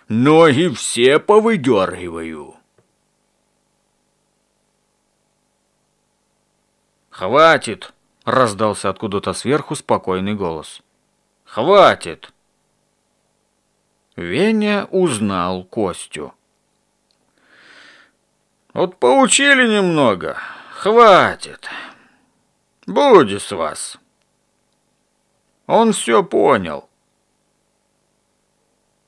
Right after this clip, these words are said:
«А, это второй!» —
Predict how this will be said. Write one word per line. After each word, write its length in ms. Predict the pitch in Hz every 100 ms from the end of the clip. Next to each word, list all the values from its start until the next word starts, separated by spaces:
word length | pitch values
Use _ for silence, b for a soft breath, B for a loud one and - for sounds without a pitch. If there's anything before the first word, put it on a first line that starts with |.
| -
«А, 960 | 98 135 165 185 190 185 175 120 71 - _
это 260 | - - 175
второй!» — 1000 | 151 185 185 214 240 226 190 120 71 -